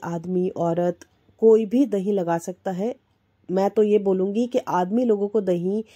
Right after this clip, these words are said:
अ, अपने चेहरे के ऊपर लगाने की, अपने शरीर पे लगाने की ज़्यादा ज़रूरत होती है क्योंकि वो लोग का काम होता है बाहर आना जाना और उनके चेहरे पर, शरीर पर बहुत ज़्यादा गंदगी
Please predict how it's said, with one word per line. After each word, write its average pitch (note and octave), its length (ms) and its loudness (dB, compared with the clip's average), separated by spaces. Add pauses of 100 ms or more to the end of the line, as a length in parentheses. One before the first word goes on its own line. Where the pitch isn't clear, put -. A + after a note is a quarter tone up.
(340)
अ, D#3+ 100 -6
अपने F3+ 320 0
चेहरे F#3 280 -2
के F#3 100 -4
ऊपर F#3+ 160 -2
लगाने F3 380 -2
की, F#3 160 -6
अपने F3+ 200 -4
शरीर F3 280 -6
पे F#3 120 -6
लगाने E3+ 280 -4
की F3+ 120 -8
ज़्यादा F3 320 -2
ज़रूरत F#3+ 340 -4
होती F#3+ 220 -4
है G#3+ 100 0
क्योंकि G#3+ 240 -8
वो F#3+ 200 -2
लोग F#3+ 200 -4
का G3+ 160 -4
काम F#3 220 0
होता F#3+ 220 -4
है F#3 80 -2
बाहर F3+ 280 -2
आना E3+ 220 0
जाना F#3 260 -2
और C4 160 0
उनके G#3 260 -2
चेहरे F#3 320 -2
पर, F#3+ 200 -2
शरीर E3+ 400 -4
पर G#3+ 80 -2
बहुत F3+ 320 -2
ज़्यादा E3+ 260 -2
गंदगी F3 440 -2